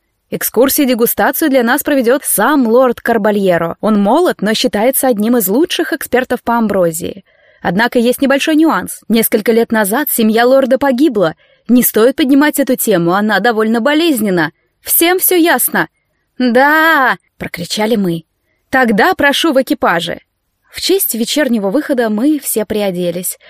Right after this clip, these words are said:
Парни даже погладили рубашки, что среди магов считалось высшим проявлением почтения. На нашей работе требовалась удобная одежда. Даже вне контор маги предпочитали не рисковать,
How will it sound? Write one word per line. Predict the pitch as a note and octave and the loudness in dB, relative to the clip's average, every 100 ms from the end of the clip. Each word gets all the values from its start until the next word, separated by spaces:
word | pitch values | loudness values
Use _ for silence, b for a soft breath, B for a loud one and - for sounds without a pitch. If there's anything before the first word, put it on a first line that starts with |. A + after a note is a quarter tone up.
| B | B
Парни | A3 G#3+ G#3 | -2 0 0
даже | F#3+ F#3 G3+ | 0 -2 -2
погладили | G3+ F#3+ G3 F#3 F#3 | -2 -2 -2 0 0
рубашки, | F3 D#3 F3 C4+ - F#3 b - | 0 -2 -2 -2 -2 -4 b -18
что | - C#4 D4+ | -8 -4 -4
среди | D4+ D#4 C4 D4 | -4 -4 -2 0
магов | B3+ C4 C#4+ | 0 -2 -4
считалось | - - B3+ C4+ - | -6 -4 -2 -2 -6
высшим | F3+ D4 - F4 D#4 | -4 -4 -4 -4 -4
проявлением | D4+ D4 C#4+ C#4 C4 | -2 -4 -2 -2 -2
почтения. | F#3 - - F#3+ F3 F3+ F3 _ _ _ _ - | -4 -4 -6 -6 -6 -8 -14 _ _ _ _ -2
На | D4+ | -2
нашей | G#4+ - C4 | -2 -2 -2
работе | G#3 B3 D#4+ | 0 -2 -4
требовалась | F3+ A#3+ B3+ A3 A3 G#3 | -4 -4 -4 -2 -4 -4
удобная | G3 G#3 C4 B3+ G#3 | -4 -2 -2 -2 -4
одежда. | F#3+ F#3 E3 E3+ E3+ b b b - | -2 -2 -2 -4 -4 b b b -8
Даже | F#3 A3 G#3 G#3+ G3 - _ _ | -2 0 0 0 -2 -4 _ _
вне | F#3+ G3 A#3+ D4 | -4 0 2 2
контор | A3+ G3 C4 F4+ | 0 -2 0 0
маги | A3+ A#3 D4 B3+ | -2 -2 -2 -4
предпочитали | B3+ - A3+ G3+ A3+ A3 | -4 -6 -8 -4 -4 -2
не | G#3+ G#3+ | -2 -2
рисковать, | G3+ - G3+ E3 - | -4 -6 -6 -6 -8